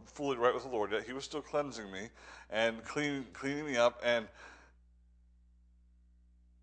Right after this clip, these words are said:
I let the real me show. And I felt bad about it. And I went back to work the next day.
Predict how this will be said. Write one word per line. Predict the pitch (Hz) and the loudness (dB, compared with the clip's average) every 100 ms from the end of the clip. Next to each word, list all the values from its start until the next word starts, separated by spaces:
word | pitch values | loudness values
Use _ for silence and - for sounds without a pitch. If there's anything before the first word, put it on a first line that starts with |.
| - - - - | -20 -20 -20 2
I | 117 | 6
let | 131 123 - | 6 6 0
the | |
real | 110 123 117 | -4 0 -2
me | 95 90 107 - - - _ _ _ _ _ _ _ | -2 -10 -12 -16 -20 -20 _ _ _ _ _ _ _
show. | - 95 - - _ _ _ _ _ _ _ _ _ _ _ _ _ _ _ _ _ _ _ _ _ _ _ _ _ _ _ _ _ _ _ _ - | -8 -8 -8 -18 _ _ _ _ _ _ _ _ _ _ _ _ _ _ _ _ _ _ _ _ _ _ _ _ _ _ _ _ _ _ _ _ -10
And | 101 | -8
I | 107 | -4
felt | 113 95 | -2 0
bad | 104 | 0
about | 98 - - | 0 -4 -10
it. | - _ _ _ _ _ _ _ _ _ _ _ _ - - - | -14 _ _ _ _ _ _ _ _ _ _ _ _ -20 -20 -12
And | - 113 | -2 0
I | |
went | 127 123 | 2 4
back | 123 | 2
to | - | 2
work | 120 117 | 0 0
the | 113 | -6
next | 101 - | -8 -8
day. | 87 | -8